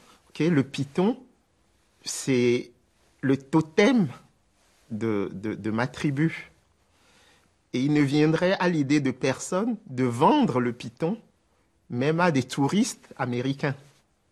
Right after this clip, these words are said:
qui vous donneraient des milliers de dollars pour ça. Ok.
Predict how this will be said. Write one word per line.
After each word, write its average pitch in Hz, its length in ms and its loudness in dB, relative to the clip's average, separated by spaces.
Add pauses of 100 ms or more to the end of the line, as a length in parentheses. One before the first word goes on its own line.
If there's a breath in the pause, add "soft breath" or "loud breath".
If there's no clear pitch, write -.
(240)
qui - 140 -10
vous 117 160 -10
donneraient 117 360 0
des 123 220 0
milliers 127 540 -2
de 127 120 -2
dollars 135 520 0
pour - 180 -18
ça. - 220 -18 (600)
Ok. - 60 -20